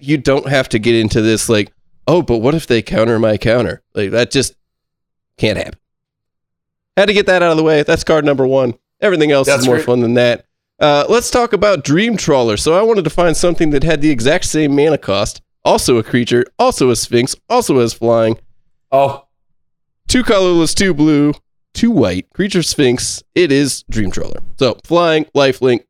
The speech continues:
Speaker 1: Whenever you draw a card, Dream Trawler gets plus one, plus zero until end of turn. Whenever Dream Trawler attacks, draw a card. And then it has discard a card, Dream Trawler, gains hexproof until end of turn,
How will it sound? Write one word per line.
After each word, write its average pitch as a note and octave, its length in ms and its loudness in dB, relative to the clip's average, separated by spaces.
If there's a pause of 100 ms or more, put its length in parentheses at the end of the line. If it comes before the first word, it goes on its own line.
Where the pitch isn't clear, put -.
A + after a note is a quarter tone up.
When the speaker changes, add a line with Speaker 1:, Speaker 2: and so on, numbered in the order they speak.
(640)
Speaker 1:
Whenever F3 300 0
you F3 120 0
draw D#3 220 2
a - 40 -2
card, D#3 340 0
Dream D#3 220 -2
Trawler D#3+ 260 0
gets D3 160 -4
plus - 300 -4
one, C#3+ 280 0
plus C#3+ 280 -4
zero C3 260 0
until B2+ 280 -2
end B2+ 120 0
of A#2 100 -10
turn. E3+ 340 0 (320)
Whenever E3 300 0
Dream D#3 240 2
Trawler D#3+ 340 2
attacks, F3 540 -2
draw A2+ 260 2
a G2 40 -4
card. E3+ 420 0 (300)
And F#3 160 2
then G#3 200 2 (100)
it E3 120 2
has E3 280 0
discard D#3+ 480 0
a C#3+ 60 2
card, D3+ 260 0
Dream C#3 200 0
Trawler, C3+ 360 0
gains B2 340 0
hexproof B2+ 440 0
until A#2+ 280 0
end A#2 160 0
of A#2 80 -2
turn, A2+ 360 0